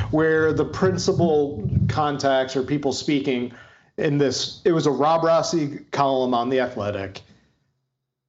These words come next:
He talked to Jim Rutherford, and I think he got some quotes from Chris Letang. No, it, it looks like mainly just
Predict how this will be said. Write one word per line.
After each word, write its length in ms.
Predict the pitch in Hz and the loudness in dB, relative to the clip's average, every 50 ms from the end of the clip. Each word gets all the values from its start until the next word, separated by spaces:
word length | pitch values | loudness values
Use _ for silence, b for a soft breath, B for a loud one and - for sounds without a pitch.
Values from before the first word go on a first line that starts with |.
| _ _ _ _ _ _ _ _ _ _ _ _ _ - | _ _ _ _ _ _ _ _ _ _ _ _ _ 0
He 400 | 175 175 165 165 156 151 147 139 | 0 0 2 2 0 0 0 0
talked 260 | - 151 156 156 156 | 0 0 0 0 0
to 60 | - 170 | -2 -4
Jim 260 | - 156 160 147 139 | -2 -2 -2 0 0
Rutherford, 760 | 135 131 131 - - - 143 139 131 131 127 127 131 - - | 0 0 -2 -4 -4 -2 0 0 2 2 0 0 -2 -6 -6
and 560 | - 139 135 135 135 135 135 135 135 131 131 127 | -4 -4 -2 -2 -2 -2 -2 -2 -2 -4 -4 -4
I 260 | - 135 135 131 131 | -2 0 0 0 -2
think 260 | 131 - 147 147 131 | -2 -2 -4 -2 -2
he 120 | - 143 | -2 0
got 200 | 139 139 131 123 | 0 0 0 0
some 160 | - 147 131 120 | -2 -6 -6 -4
quotes 300 | - 135 135 123 113 - | -2 -2 -2 -2 -4 -4
from 260 | - 127 127 117 113 | -6 -6 -4 -6 -6
Chris 680 | - - - - - - - 135 135 131 - - - - | -10 -14 -18 -20 -12 -4 -2 -2 -2 -2 -4 -8 -10 -6
Letang. 640 | 131 123 131 123 - - - - - 151 156 156 | -2 -2 -2 -2 -2 -6 -8 -4 -2 -2 -2 -2
No, 440 | 160 165 185 185 180 185 185 185 - - | -2 0 0 0 0 -2 -2 -6 -8 -8
it, 240 | 185 170 175 - - | -6 -6 -6 -4 -4
it 60 | 139 | -4
looks 200 | 151 156 151 151 | -2 -2 -2 0
like 220 | - 156 139 131 135 | 0 0 0 0 -2
mainly 540 | 131 135 139 139 135 135 131 127 127 127 | -2 -2 -2 -2 -2 0 0 0 0 0
just 360 | 123 123 131 127 127 - - | 0 0 -2 -2 -2 -8 -16